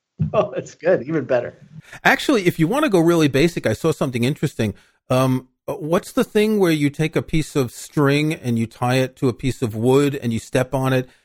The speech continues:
Speaker 2: and you hold it up? And that kind of, it, the tension of you pulling against the string stabilizes the camera a bit.
Speaker 1: Yeah. <laughs> Um, I, you know, there's lots of techniques that I've used to stabilize in, in, you know, saying, uh,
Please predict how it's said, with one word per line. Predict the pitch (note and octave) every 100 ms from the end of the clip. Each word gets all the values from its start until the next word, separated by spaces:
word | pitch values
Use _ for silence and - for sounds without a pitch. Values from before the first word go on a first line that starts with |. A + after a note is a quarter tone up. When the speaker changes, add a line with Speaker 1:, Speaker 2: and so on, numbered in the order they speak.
| -
Speaker 2:
and | A#2+
you | A#2
hold | C#3 C#3 C#3
it | B2+
up? | C#3 -
And | B2+
that | C#3+ -
kind | - G#3 F#3+
of, | E3 - _ _ _
it, | - E3+ C#3
the | D3
tension | - - A3+ A#3+ - D#3+
of | C3+
you | C3 F3 E3+ - -
pulling | F#3 F3
against | D#3 D#3 D3 -
the |
string | - - G3 F#3
stabilizes | C#3+ - B2 A#2+ A2 G#2+ G#2+
the | A#2
camera | - B2+ A2+ G2
a | F2+
bit. | G2 E2 - -
Speaker 1:
Yeah. | C3+ C3+ A3 - - _ - - _ - -
<laughs> | - - - - - - - _ _ - A#3 G3+
Um, | G#3+ G3+ F3+ D3+ - -
I, | G3 -
you | G#3 G#3
know, | F3+ F#3
there's | G3 G3 F#3+ G3
lots | G#3 G#3 A3+
of | F3+
techniques | F#3+ F#3 F3 E3+ -
that | F3 D#3 D3+
I've | D3+
used | D#3 E3 E3
to | E3
stabilize | - E3 D3+ D3 C#3+ D3 C3+
in, | - F3 -
in, | F3 E3 - -
you | F3+ D#3
know, |
saying, | C#3 - F3+ E3+ B2+ - _ - _ -
uh, | C3 B2 A#2+